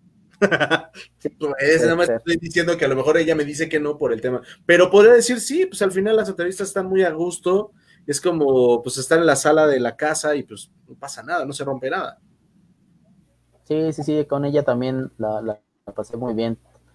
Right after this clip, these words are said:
Speaker 2: tenemos también muchas, muchas anécdotas. Este, pues, hay mucha gente, no sé si ya entrevistaste a Jessica también, a Fred Tegui, también ella sería una buena opción.
Speaker 1: No quiere, güey, anda de,
Speaker 2: Oh.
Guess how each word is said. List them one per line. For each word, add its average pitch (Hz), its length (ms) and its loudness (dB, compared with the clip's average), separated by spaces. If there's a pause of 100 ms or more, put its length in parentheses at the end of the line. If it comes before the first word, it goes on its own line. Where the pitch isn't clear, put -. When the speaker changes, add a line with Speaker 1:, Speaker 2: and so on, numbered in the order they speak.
(200)
Speaker 2:
tenemos 110 320 -8
también 104 240 -6
muchas, 107 500 -10
muchas 117 280 -6
anécdotas. 98 680 -4 (420)
Este, 113 360 -2
pues, 117 200 -2
hay 143 80 4
mucha 156 240 -4
gente, 143 360 0
no 139 140 0
sé 147 100 -2
si 139 100 -4
ya 139 80 4
entrevistaste 127 500 0
a 117 80 4
Jessica 131 360 0
también, 123 420 -2
a 113 120 -2
Fred 123 160 -4
Tegui, 139 300 -4
también 113 320 -2
ella 120 240 0
sería 104 300 -2
una 101 200 -6
buena 95 220 -2
opción. 90 280 -14
Speaker 1:
No 196 160 -8
quiere, 185 380 4
güey, 101 460 -2 (500)
anda 339 240 -4
de, 101 220 0 (100)
Speaker 2:
Oh. 87 320 -8